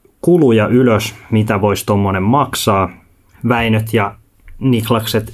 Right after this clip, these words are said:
ynnä muut Suomipojat kun on ollut, niin laskin tämmöisellä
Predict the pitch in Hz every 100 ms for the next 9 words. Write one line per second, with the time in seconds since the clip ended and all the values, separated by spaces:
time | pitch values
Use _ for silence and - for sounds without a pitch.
0 | - 120 110 110 120 113 110 - 120 107
1 | 107 107 101 - 101 101 104 104 101 95
2 | 104 - _ _ _ 107 104 - 101 101
3 | 98 104